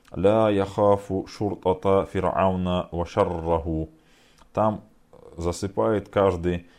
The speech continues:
и не опасается стражников Фирауна и их зла.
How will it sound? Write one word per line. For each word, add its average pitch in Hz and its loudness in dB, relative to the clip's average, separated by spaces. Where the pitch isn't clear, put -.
и 107 -8
не 101 -4
опасается 90 -2
стражников 87 -2
Фирауна 92 -2
и 82 -2
их 78 -4
зла. 80 -2